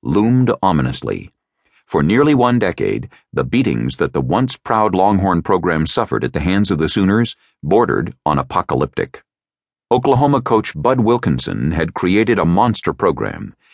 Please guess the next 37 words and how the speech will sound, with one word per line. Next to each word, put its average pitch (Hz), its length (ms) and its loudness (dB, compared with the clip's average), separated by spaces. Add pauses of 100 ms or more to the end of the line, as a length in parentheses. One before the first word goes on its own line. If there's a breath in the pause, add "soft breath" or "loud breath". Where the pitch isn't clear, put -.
(200 loud breath)
The 85 120 0
Sooners 101 480 2
reeled 104 300 2
off 85 200 2
forty-seven 127 760 2
straight 104 400 0
wins 67 380 -2
from 69 280 -2
early 120 220 2
nineteen 104 400 2
fifty-three 78 680 0
to - 120 -6
late 80 300 0
nineteen 87 360 0
fifty-seven, 67 680 -4 (240)
Royal's 92 380 4
first 143 360 0
year 60 240 2
on 67 80 0
the 71 80 0
Longhorn 80 460 0
sideline. 50 560 -6 (480)
O 92 60 6
U 104 320 2
had 127 160 2
won 90 400 2
eight 135 220 2
of 135 100 0
nine 92 340 2
against 85 400 -2
Texas - 460 -4
heading 92 300 0
into 90 240 0
the 71 80 -2
nineteen 85 420 0
fifty-eight 71 460 -2
season, 50 440 -4